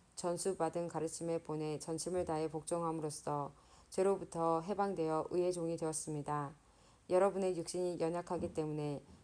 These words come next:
일상적인 말로 예를 들어 말하겠습니다. 여러분이 전에는 여러분의 몸을 더러움과 불법의 종으로 들어, 들여 불법을 행했습니다. 그러나 이제는 여러분의 몸을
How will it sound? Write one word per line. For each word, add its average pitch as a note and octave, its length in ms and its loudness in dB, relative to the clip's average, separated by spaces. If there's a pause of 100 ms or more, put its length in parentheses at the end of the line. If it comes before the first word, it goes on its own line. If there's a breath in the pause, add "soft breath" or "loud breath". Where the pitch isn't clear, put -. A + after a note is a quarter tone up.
일상적인 F3 800 2
말로 D#3 400 2
예를 E3 240 2
들어 E3 240 0
말하겠습니다. D3+ 920 -2 (520 soft breath)
여러분이 G3+ 400 6
전에는 F3 460 0
여러분의 E3+ 540 2 (220)
몸을 D#3+ 540 2 (300 loud breath)
더러움과 E3+ 580 4
불법의 F3+ 440 4
종으로 E3 360 2
들어, D#3+ 340 0 (160)
들여 D#3+ 420 2
불법을 F3 520 2
행했습니다. D3+ 880 -2 (400 loud breath)
그러나 A3+ 220 6
이제는 E3+ 560 2
여러분의 E3+ 540 2
몸을 D#3 460 0